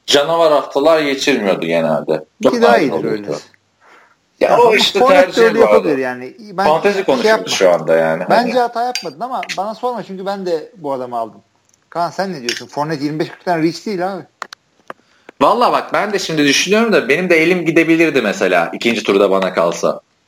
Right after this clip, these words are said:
Speaker 1: Ben
Speaker 2: İkinci
Speaker 1: Ameri
Speaker 2: tur.
Speaker 1: Cooper'ı.
Speaker 2: Saat dörtte başına koy abi.
Speaker 1: İyi de otuz beş kırk diyor abi. Biz de işte o civarda alıyoruz yani. Şu an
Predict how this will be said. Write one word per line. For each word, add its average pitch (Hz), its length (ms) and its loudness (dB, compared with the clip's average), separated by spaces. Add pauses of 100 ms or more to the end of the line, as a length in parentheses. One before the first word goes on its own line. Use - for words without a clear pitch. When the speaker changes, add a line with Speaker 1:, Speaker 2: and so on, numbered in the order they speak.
(640)
Speaker 1:
Ben 127 120 4
Speaker 2:
İkinci 135 120 0
Speaker 1:
Ameri 135 200 2
Speaker 2:
tur. 151 120 0
Speaker 1:
Cooper'ı. 127 180 2
Speaker 2:
Saat 104 220 2
dörtte 135 240 0
başına 147 220 -2
koy 131 160 -2
abi. 156 160 -2 (480)
Speaker 1:
İyi 127 180 4
de 160 140 2
otuz 127 320 -6
beş 143 180 4
kırk - 240 -6
diyor 117 180 4
abi. 113 160 0
Biz 110 140 -12
de 117 100 4
işte 113 200 2
o 120 180 6
civarda 104 720 2
alıyoruz 85 480 0
yani. 85 240 0
Şu 110 140 0
an 123 60 2